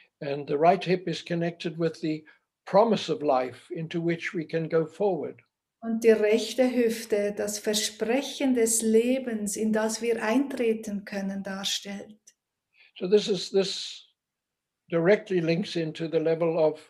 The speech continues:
Speaker 1: superstition, of negative expectation in a way.
Speaker 2: Verbindet uns sehr direkt mit Aberglauben, mit negativer Erwartungshaltung.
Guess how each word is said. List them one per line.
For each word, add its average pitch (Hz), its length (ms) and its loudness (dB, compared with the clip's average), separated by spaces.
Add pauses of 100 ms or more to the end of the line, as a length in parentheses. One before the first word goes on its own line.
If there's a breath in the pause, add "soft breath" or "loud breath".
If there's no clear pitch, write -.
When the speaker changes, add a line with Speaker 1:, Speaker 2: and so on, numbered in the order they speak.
(960)
Speaker 1:
superstition, 165 1200 0 (520)
of 160 240 -6
negative 165 540 -2
expectation 160 1080 -2
in 131 120 -8
a 135 60 -4
way. 147 400 0 (560)
Speaker 2:
Verbindet 240 480 4
uns 240 400 2
sehr 285 260 4
direkt 233 640 -2
mit 214 280 2
Aberglauben, 202 1080 -4
mit 214 320 0 (340 loud breath)
negativer 240 840 2
Erwartungshaltung. 202 1600 -4